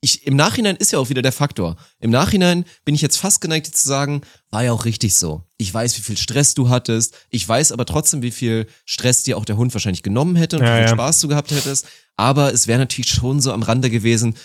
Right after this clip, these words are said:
Speaker 1: wirst du dem Hund gerecht und so weiter, hat er das perfekte Leben. Aber wir waren uns ja damals einig. Also wenn du jetzt einen nimmst, einen Hund, der sieben Jahre ist,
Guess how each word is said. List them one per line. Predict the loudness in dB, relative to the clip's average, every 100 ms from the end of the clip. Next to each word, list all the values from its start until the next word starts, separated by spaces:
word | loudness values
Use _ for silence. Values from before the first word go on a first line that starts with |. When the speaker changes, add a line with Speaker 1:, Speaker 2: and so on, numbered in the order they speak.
| -20 _
Speaker 1:
wirst | 0 2 2
du |
dem | 2 2
Hund | 2 2
gerecht | 0 2 0 0
und | -2
so | -2 0
weiter, | -2 -2 -2 -4
hat | -2
er |
das | -2 -2
perfekte | -4 -4 -4 -2
Leben. | -2 -2 -4 -12 -6
Aber | 0
wir |
waren | 2 2
uns | 2
ja | 0
damals | 2 2 2 0
einig. | 0 0 0 -4 -6
Also | -4 -4 -2
wenn | 0 2
du | 2
jetzt | 0
einen | 0 2
nimmst, | 2 2 0 -2
einen | -2
Hund, | 0 0 0
der | 0 2 -2 _ _ -4
sieben | 0 2 4
Jahre | 4 4 2
ist, | 0 0 -2